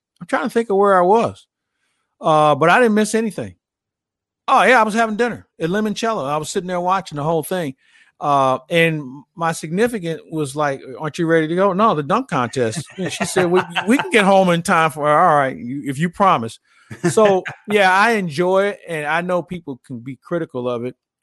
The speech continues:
Speaker 1: uh, because of the participants and the fact that they don't know who some of these participants are. I think that's great for the league because they're seeing new faces and new people.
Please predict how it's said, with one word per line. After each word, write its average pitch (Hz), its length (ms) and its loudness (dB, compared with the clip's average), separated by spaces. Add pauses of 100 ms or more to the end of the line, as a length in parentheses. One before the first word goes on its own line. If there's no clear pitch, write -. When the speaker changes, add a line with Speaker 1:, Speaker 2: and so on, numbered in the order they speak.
Speaker 1:
uh, 113 320 -6
because 113 360 -6
of 107 60 -10
the 107 60 -10
participants 110 800 -6
and 113 260 -6
the 104 40 -10
fact 123 300 0
that 104 120 -10
they 123 120 2
don't 113 240 -2
know 120 160 0
who 117 140 -4
some 117 180 -2
of 107 60 -2
these 104 160 -4
participants - 720 -8
are. 110 340 4 (600)
I 127 120 2
think 143 180 0
that's 120 220 0
great 123 320 -2
for - 120 -12
the 104 60 -4
league 120 380 -2
because 104 340 -6
they're 104 80 -6
seeing 123 500 -4
new 131 140 -4
faces 123 540 -4
and 101 140 -8
new 123 120 -4
people. 123 540 -6